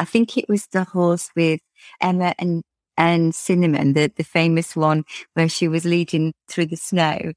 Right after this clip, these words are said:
And then I think Moonshine was your other horse that I came across. So that's how, um, I found you. I think it was on YouTube.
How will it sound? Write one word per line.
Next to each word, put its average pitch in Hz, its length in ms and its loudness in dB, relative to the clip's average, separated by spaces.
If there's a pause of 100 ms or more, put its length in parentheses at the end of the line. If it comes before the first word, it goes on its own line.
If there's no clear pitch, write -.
(560)
And 180 260 2
then 196 360 2 (100)
I 185 120 0
think 208 380 0
Moonshine 214 880 0 (220)
was 190 220 -2
your 180 100 0
other 175 120 0
horse 170 260 -2
that - 160 -10
I 170 60 -4
came 165 180 -2
across. 160 320 -4 (240)
So - 220 0
that's - 260 0
how, 196 480 2
um, 180 320 0
I 180 160 0
found 170 300 0
you. 175 80 4
I 160 40 0
think 247 220 2
it 277 40 -6
was 220 140 -4
on 170 120 -4
YouTube. 165 800 -4